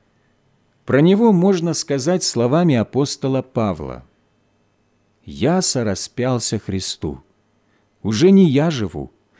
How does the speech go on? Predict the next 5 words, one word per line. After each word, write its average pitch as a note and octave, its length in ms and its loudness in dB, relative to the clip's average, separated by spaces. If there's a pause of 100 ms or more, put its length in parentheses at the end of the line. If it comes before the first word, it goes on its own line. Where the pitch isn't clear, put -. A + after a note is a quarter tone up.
(240)
но B2+ 240 4
живет A2 440 2
во D3+ 120 2
мне B2+ 400 0 (480)
Христос». - 800 -10